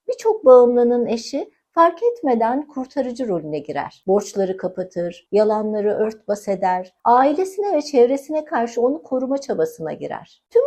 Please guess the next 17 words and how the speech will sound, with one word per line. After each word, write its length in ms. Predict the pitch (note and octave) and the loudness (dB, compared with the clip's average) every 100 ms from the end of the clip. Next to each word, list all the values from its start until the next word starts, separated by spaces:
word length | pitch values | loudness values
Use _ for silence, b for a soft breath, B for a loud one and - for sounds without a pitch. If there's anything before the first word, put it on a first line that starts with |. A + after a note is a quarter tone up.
| G#4+ | 2
bunlar 340 | C#4+ C4 B3 | 2 4 2
iyi 340 | A#3+ B3+ C#4+ B3+ | 0 -2 0 0
niyetlidir 800 | F3+ E3+ - D#3 D3+ D3 - - | 0 -4 -6 -8 -6 -10 -12 -6
ama 220 | C4 C4+ | -2 -2
sonuç 420 | - A#3 A#3 - | -6 -6 -6 -8
şudur. 540 | - F#3 - - - - | -8 -6 -6 -14 -20 0
Bağımlı 440 | G#3+ C4 D4 G#4 B4+ | 6 8 6 0 0
kişi 540 | E4+ - G#3+ G#3+ - | -4 -2 0 0 0
değişmek 640 | F3 G3+ B3+ C4 - F#4+ - | 0 2 2 -4 -8 -10 -4
zorunda 500 | A3+ G#3+ G3+ G3 F#3+ | 0 0 0 -4 -8
kalmaz. 680 | F3+ E3 D#3+ D#3+ - - _ - | -8 -8 -10 -14 -16 -20 _ -6
Bedel 420 | F#3 A3 A#3 A3 | 2 4 6 4
ödemediği 640 | F3+ A3 D4 C4 F#3+ F3 E3+ | 2 0 -2 -2 -2 -2 -2
bir 140 | E3+ | -4
davranış 580 | F3 E3+ E3+ G#3+ C4 - | -4 -4 -6 -8 -8 -6
devam 360 | F3 F#3+ G#3+ | -4 -4 -6
eder. 380 | E3 C3+ - _ | -10 -12 -14 _